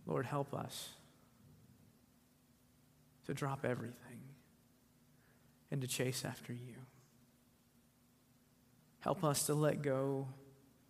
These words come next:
of power and pride. Help us to let go of our money. Help us to let go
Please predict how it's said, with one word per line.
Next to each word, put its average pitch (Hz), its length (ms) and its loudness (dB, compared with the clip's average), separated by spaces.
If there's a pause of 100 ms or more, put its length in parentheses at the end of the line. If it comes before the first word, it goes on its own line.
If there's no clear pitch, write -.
(1160)
of - 100 -10
power 131 540 2
and 131 160 -6
pride. 135 580 -4 (1400)
Help 151 220 0
us 139 240 2
to 143 60 2
let 139 200 2
go 135 260 2
of 135 140 -6
our 123 100 -2
money. 127 480 -2 (1300)
Help 147 260 0
us 131 300 0
to - 120 -2
let 143 240 0
go 131 400 0